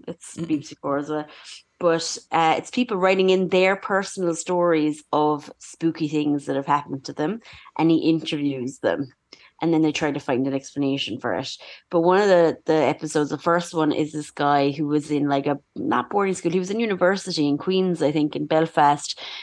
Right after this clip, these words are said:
Speaker 1: And it was, like, his apartment block that he stayed in and all the creepy stuff that happened in it. It's so well done. It's so creepy.
Speaker 2: Really?
Speaker 1: So if you want more of a scary podcast,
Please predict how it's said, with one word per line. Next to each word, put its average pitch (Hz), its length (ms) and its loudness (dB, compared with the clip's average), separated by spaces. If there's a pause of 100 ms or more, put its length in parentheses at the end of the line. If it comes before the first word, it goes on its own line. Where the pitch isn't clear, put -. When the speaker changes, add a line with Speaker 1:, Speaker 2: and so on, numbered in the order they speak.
(160)
Speaker 1:
And 156 160 2
it 143 80 4
was, 156 180 2
like, 147 300 4
his 185 300 2
apartment 156 580 0
block 139 480 2
that 143 140 -6
he 147 80 -2
stayed 151 420 0
in 110 240 0
and 143 160 0
all 143 140 4
the 147 80 0
creepy 156 280 -2
stuff 147 220 -4
that 151 100 -2
happened 160 280 0
in 175 80 2
it. 208 160 0 (360)
It's - 200 -4
so 196 320 6
well 170 340 6
done. 160 260 4
It's 170 200 0
so 226 720 8
creepy. 214 800 2 (140)
Speaker 2:
Really? 151 340 4
Speaker 1:
So 185 540 4 (120)
if 190 120 -4
you 214 100 -2
want 208 200 6
more 240 280 8
of 226 60 4
a 208 80 4
scary 240 420 6
podcast, 160 720 2